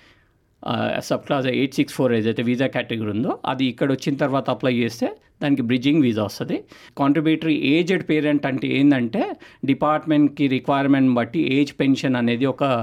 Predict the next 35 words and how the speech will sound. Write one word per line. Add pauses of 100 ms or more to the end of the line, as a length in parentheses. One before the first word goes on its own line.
(340)
రిక్వైర్‌మెంట్
ఉంటది. (220)
అది
నైన్టీన్
ఫిఫ్టీ
సెవెన్,
ఆ,
జనవరి
ఫస్ట్
తర్వాత
బోర్న్
అయిన
వాళ్ళకి, (460)
ఆ,
department
has (100)
set
a
cri-,
ఆ,
age
limit
of (720)
sixty-seven
years
as
a
age
parent.
వాళ్ళకి
పెన్షన్
వచ్చే
ఏజ్, (540)
then
only